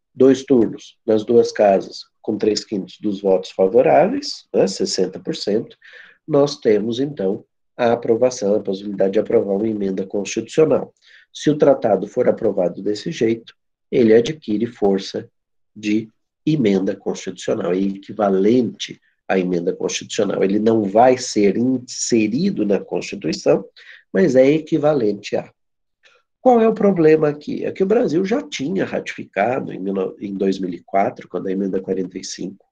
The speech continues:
entra em vigor, todos os tratados internacionais que existiam naquela época de direitos humanos. Nós éramos parte em todos. Então surge alguma dúvida sobre como proceder.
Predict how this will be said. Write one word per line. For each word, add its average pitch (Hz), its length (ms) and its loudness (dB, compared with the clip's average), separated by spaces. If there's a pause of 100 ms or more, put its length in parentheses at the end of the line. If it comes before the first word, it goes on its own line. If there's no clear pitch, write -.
(120)
entra 101 340 -2
em 90 80 -6
vigor, 151 500 2 (580)
todos 247 460 4
os 113 140 -6
tratados 101 480 0
internacionais 117 840 -2
que - 120 -2
existiam 147 760 -2 (220)
naquela 107 420 2
época 98 460 0
de 170 140 -4
direitos 220 400 -4
humanos. - 640 -4 (280)
Nós 95 160 -2
éramos 131 300 0
parte - 380 -4
em 226 80 -6
todos. - 500 -4 (1120)
Então 117 160 0
surge 151 480 -2 (500)
alguma 139 540 2
dúvida 147 840 2 (280)
sobre 160 280 2
como 143 340 0
proceder. 143 640 -2